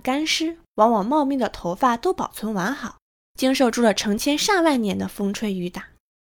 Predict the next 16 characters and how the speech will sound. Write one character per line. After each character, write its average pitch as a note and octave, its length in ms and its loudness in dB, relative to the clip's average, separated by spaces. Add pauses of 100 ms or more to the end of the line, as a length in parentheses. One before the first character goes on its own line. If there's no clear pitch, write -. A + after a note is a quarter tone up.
(360)
除 - 160 -2
此 D4 220 -2
之 D4+ 160 0
外， C4+ 260 0 (120)
夏 G4+ 220 2
天 E4+ 160 2
的 B3+ 120 0
时 A#3+ 180 -4
候 B3 200 0
呢， A3+ 240 0
为 A#3 120 4
了 G#3+ 100 4
着 F#3 220 -2
装 C#4+ 220 0
好 - 240 -6
看， - 240 -6